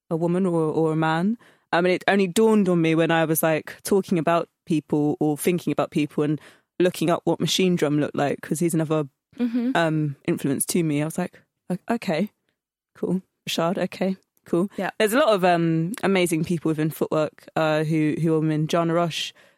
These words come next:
Speaker 1: is, like, an amazing person. There's quite a few, obviously, trans artists within,
Speaker 2: Mm-hmm.
Speaker 1: um, Footwork as well. Uh, Jay Lin, um, and then in Jungle,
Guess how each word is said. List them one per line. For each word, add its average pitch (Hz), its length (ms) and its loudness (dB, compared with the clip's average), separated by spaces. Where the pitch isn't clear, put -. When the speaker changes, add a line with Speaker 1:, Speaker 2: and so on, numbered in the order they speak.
Speaker 1:
is, 165 280 0
like, 165 200 2
an 165 80 2
amazing 160 300 0
person. 165 300 -2
There's 165 100 -4
quite 165 160 0
a - 40 -4
few, 165 260 0
obviously, 156 320 -2
trans 180 320 0
artists 151 320 -2
within, 151 540 0
Speaker 2:
Mm-hmm. - 140 -2
Speaker 1:
um, 160 420 -2
Footwork 160 300 -2
as 160 100 -4
well. 160 340 0
Uh, 156 280 2
Jay 170 200 2
Lin, 170 460 2
um, 160 580 2
and 190 80 2
then 180 80 2
in 180 100 4
Jungle, 185 540 2